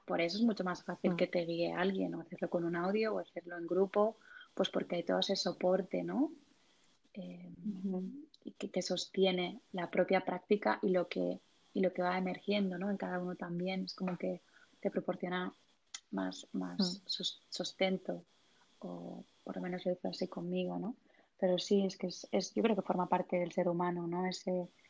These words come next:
Speaker 1: ese mirar hacia otro lado, aunque sabemos, esa parte de nosotras que sabe que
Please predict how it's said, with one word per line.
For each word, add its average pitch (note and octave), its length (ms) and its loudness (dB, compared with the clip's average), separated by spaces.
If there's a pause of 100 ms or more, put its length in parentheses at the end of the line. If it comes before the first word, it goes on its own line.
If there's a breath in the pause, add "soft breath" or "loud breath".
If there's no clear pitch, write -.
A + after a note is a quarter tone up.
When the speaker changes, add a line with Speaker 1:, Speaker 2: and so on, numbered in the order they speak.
(160)
Speaker 1:
ese F#3+ 300 2
mirar F3+ 200 2
hacia F#3 220 6
otro G3 160 4
lado, G3 580 6 (640)
aunque F#3 240 2
sabemos, F3 800 2 (440)
esa G3 240 2
parte G3 260 4
de F3+ 60 2
nosotras F#3 380 0
que - 140 -8
sabe F#3 460 2
que F3+ 320 2